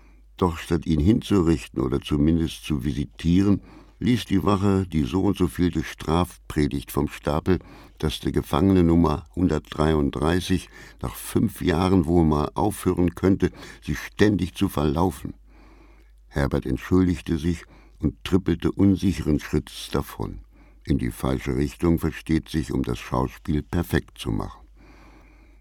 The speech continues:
Am ersten März neunzehnhundertdreiundfünfzig, einem kalten Morgen, kam ein Zug an, der mehr Waggons führte, als Allan oder zumindest Herbert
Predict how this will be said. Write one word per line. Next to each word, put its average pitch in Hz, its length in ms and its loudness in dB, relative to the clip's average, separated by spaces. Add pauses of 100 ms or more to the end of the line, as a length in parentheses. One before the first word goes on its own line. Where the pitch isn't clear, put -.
(520)
Am 71 140 2
ersten 82 640 2
März 73 480 0
neunzehnhundertdreiundfünfzig, 71 1700 0 (500)
einem 69 260 0
kalten 82 380 0
Morgen, 73 460 0 (440)
kam 80 240 4
ein 71 180 2
Zug - 400 -2
an, 87 260 4
der 73 160 0
mehr 87 500 2
Waggons 78 480 2
führte, 92 640 0
als - 320 -6
Allan 85 400 2
oder 65 300 -2
zumindest 65 560 -2
Herbert 73 340 -2